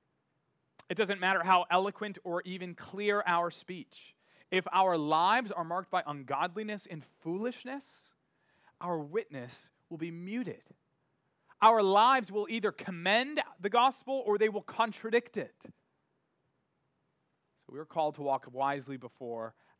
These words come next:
outsiders. We're also called to make the best use of time. Uh, now, I'm sure the Apostle Paul would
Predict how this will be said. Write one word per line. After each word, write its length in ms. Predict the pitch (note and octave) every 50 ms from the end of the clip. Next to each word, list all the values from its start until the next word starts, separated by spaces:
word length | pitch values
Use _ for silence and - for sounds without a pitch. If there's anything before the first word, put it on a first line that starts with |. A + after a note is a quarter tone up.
| _ -
outsiders. 800 | A2 A2+ - - - - E2+ - - - - _ _ _ _ _ _ _ _ _ _ _ _ _ _ _ _ _ _ _ - -
We're 120 | D3+ D#3
also 180 | D#3+ D#3+ - D#3+
called 160 | F3 F3 F3
to 40 | E3+
make 160 | F3 F3 -
the 60 | -
best 340 | D3 D#3 F3+ F#3 - - - _
use 300 | - D3+ E3+ G#3 F#3+ -
of 260 | - F3+ E3+ E3 D3+
time. 480 | - - F3 F3+ F#3+ G#3+ B3 C#4+ C#4+ C4 _ _ _ _ _ _ _ _ _ _ _ _ _ _ _ _ _ _ _ -
Uh, 260 | - A2 A2+ A2+ A2+ G#2 -
now, 140 | C#3+ D3 D3
I'm 120 | D3+ D3
sure 240 | - - F#3 G3 G#3
the 80 | G#3+
Apostle 360 | G3 - - F#3 F3+ - F3+ D#3
Paul 400 | - F3 F3 F3+ F3+ F3+ F3+ D3
would 380 | C3 C3+ C#3 C#3 C3+ C3 B2+ B2